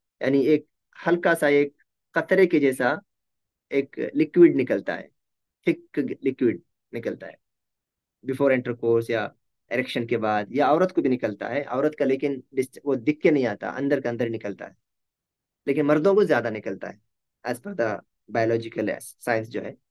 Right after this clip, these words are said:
औरतों को उसके बनिस्बत मर्दों को generally निकलता है वो थोड़ा सा। अगर वो निकल गया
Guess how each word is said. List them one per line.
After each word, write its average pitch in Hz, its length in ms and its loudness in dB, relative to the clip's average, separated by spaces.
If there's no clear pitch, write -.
औरतों 135 380 0
को 170 160 -2
उसके 185 240 -4
बनिस्बत 127 420 -2
मर्दों 135 380 0
को 185 160 0
generally 190 640 2
निकलता 127 440 0
है 139 80 0
वो 135 100 -2
थोड़ा 101 200 -8
सा। - 160 -20
अगर 160 200 6
वो 220 180 10
निकल 226 300 6
गया 180 440 6